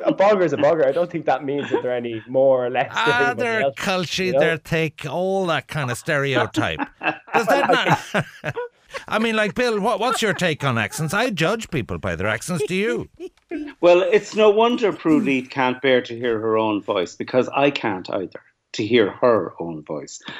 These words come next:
Speaker 3: 'cause I think she's an awful old bore and she shouldn't be on that programme. But anyway, that's another story. Um, accents don't bother me at all. In fact, I quite love them, and I'm, I have,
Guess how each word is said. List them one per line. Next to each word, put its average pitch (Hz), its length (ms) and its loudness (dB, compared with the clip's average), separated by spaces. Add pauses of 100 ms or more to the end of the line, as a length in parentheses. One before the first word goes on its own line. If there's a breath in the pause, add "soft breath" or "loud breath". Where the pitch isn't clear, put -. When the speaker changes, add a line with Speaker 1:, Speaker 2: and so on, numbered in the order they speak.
(160 loud breath)
Speaker 3:
'cause - 140 0
I 127 60 2
think 127 160 0
she's 127 220 2
an 131 100 6
awful 131 320 2
old 98 300 2
bore 90 440 2
and 90 120 -8
she 117 100 -2
shouldn't 104 320 0
be 98 140 2
on 110 180 4
that 85 180 -6
programme. 92 460 0
But 135 120 6
anyway, 104 380 0
that's 160 220 2
another 123 280 -6
story. 87 320 -14 (520 loud breath)
Um, 147 360 4 (260 loud breath)
accents 233 520 0
don't 143 280 -2
bother 123 240 0
me 113 200 -2
at 107 80 -2
all. 110 240 2
In 117 180 -8
fact, 131 340 0
I 143 120 2
quite 196 340 -2
love 127 340 0
them, 156 240 2 (340 loud breath)
and 135 380 2 (120)
I'm, 156 480 4 (200)
I 156 140 4
have, 151 440 2